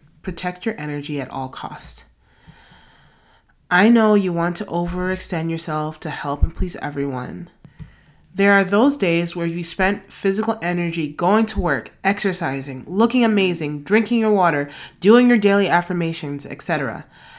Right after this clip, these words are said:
After all of that, being a good friend, taking care of your kids, spending time with your man, volunteering, or doing everything else you need to do. Then, on top of that,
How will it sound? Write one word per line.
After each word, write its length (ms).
After 420
all 200
of 160
that, 540
being 240
a 80
good 160
friend, 400
taking 300
care 140
of 80
your 100
kids, 380
spending 320
time 240
with 120
your 120
man, 260
volunteering, 800
or 140
doing 340
everything 400
else 340
you 120
need 360
to 120
do. 440
Then, 640
on 160
top 240
of 140
that, 400